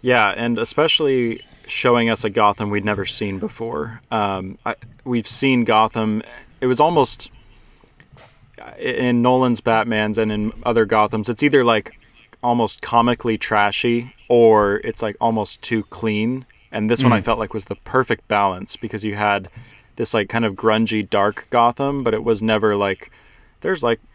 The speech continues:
Speaker 1: wadded up newspapers everywhere just to kinda make it look dirty. And it's also, like, but it, you can tell. So I think, I think that setting really set the tone. And I know I've seen a lot of people online, they're like, you know,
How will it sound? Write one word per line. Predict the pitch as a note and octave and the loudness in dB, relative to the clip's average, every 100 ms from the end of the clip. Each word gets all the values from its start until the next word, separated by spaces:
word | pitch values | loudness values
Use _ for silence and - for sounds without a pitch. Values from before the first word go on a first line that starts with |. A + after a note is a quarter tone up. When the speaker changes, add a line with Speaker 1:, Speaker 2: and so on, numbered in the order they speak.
| _ _ B2+ | _ _ -4
Speaker 1:
wadded | A#2 C3 D#3 | 2 4 2
up | E3 - | -4 -6
newspapers | G3 F#3+ - B2+ A#2 G#2 | -4 -4 -2 -2 -2 -2
everywhere | A2+ G#2 G#2+ G#2+ | 0 2 2 2
just | G#2+ C3+ | 0 -4
to | - | -4
kinda | - C#3 | 0 0
make | B2+ C#3 | 2 2
it | C3 | 0
look | C3 C3+ - | -2 -4 2
dirty. | C#3+ A#2 G#2+ | 4 4 2
And | G#2 | -2
it's | G#2 - | -4 -6
also, | B2 A2+ A2 G#2 | -4 -4 -4 -4
like, | F#2+ - - - | -6 -10 -16 0
but | B2 | 2
it, | B2+ | 2
you | C#3+ | 0
can | C#3 | 0
tell. | C3+ B2+ F#2+ F2+ | 2 2 2 -2
So | - A#2 A2 | -2 0 0
I | A2 | -2
think, | B2+ A#2 - - _ _ - | -4 -8 -8 -20 _ _ -12
I | A#2+ | -4
think | B2+ A#2 | -2 0
that | A2+ - | -2 -2
setting | - - A2+ G#2 G2+ | -6 0 0 0 0
really | G#2 G2+ | -2 -4
set | - A2+ | -4 -6
the | A2+ | -6
tone. | - G#2 G#2+ A2+ B2 - - - - | -8 -4 -4 -4 -6 -14 -20 -20 -10
And | A2+ | -2
I | A2+ | 2
know | A#2+ | 2
I've | A2+ | 2
seen | A#2+ | 0
a | A2+ | 2
lot | A2 A2 | 2 2
of | |
people | A#2+ A2 A2+ | -2 0 0
online, | G2+ G2 G2+ G2+ G2 G2+ | 0 2 2 2 0 -4
they're | G#2+ G2+ | -4 -4
like, | G2 - _ _ _ _ _ - | -6 -10 _ _ _ _ _ -8
you | B2 | -4
know, | G#2 G2+ G2 | -2 -2 -4